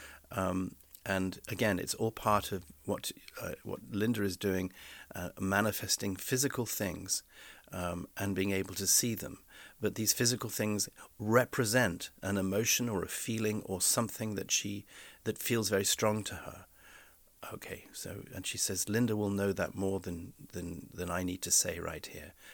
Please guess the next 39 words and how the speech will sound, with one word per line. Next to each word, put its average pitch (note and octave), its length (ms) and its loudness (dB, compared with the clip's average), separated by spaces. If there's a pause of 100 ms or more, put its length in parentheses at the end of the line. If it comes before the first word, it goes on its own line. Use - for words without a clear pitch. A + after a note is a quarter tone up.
(160)
and E2+ 220 -6
it - 140 -10
should - 180 -4
resonate F2+ 560 -4
with - 160 -14
her." - 220 -16 (840)
Okay, F#2+ 360 -4
well, G2+ 120 -2
that's - 220 2
good. - 220 -4
So, - 340 4
uh, - 60 -4 (100)
let B2 240 2
me B2+ 120 2
see - 200 0
if A#2+ 140 -2
I A#2 40 -4
could G#2+ 140 -6
ask G#2+ 240 0
you G2+ 60 2
the G#2+ 80 -4
second - 380 -2
question, F2+ 420 -4
which - 160 -6
I, F#2 60 0 (100)
I - 20 -6
think - 260 -6
you F2+ 60 0
know F2+ 180 2
already, E2+ 340 -2
but F2+ 140 -6
I'll, F2 240 -4
the, F2 140 -8 (440)
<laughs> - 380 -18
the, F2+ 120 -4
the F#2+ 120 -4
listeners D#2 360 0
don't C#2 220 -6
know. D2 180 -6